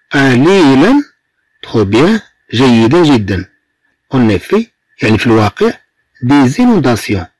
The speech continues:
اون تيتي اوبسيرفي ا دوبي،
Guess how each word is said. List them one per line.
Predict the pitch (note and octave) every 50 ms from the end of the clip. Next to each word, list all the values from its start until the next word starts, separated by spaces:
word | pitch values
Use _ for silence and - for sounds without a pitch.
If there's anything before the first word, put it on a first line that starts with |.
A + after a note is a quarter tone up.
| _ -
اون | A3 G#3+ G3 - _ -
تيتي | F3+ E3+ - _ - D3+ - _ -
اوبسيرفي | A#3 A3+ - - - E3+ C#3+ G#2+ F2+ F2+ E2 - - _ _ _ _ _ _ -
ا | A#2+
دوبي، | G#2 G#2 G#2+ G2 G2 B2 E3 G#3+ A3 -